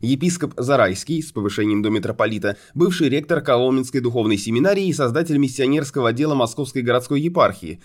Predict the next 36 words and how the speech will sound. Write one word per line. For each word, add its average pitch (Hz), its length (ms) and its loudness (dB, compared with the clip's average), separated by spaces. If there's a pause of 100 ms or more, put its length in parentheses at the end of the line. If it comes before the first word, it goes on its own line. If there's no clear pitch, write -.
(100)
человек 117 360 2
гораздо 117 340 0
менее 110 260 2
публичный 110 540 0
и, 98 100 -2
если 107 380 -4
не 120 160 0
более 107 280 2
умеренный, 113 420 0
то 104 120 -2
уж 104 140 -4
точно 117 320 -2
более 135 220 2
сдержанный. 98 580 -2 (280)
Главная 151 320 4
история 151 320 0
про 127 120 0
его 139 260 0
работу 127 360 2
на 107 80 0
посту 101 300 -4
экзарха — 170 420 0
это 180 180 0
поездка 160 420 0
в 120 60 0
Малави 131 500 4
в 90 80 -4
апреле 120 380 2
двадцать 110 340 -2
четвертого 123 540 0
года, 101 280 0
когда 98 280 -2
он 101 100 2
за 110 120 0
три 98 180 -8
дня 147 320 0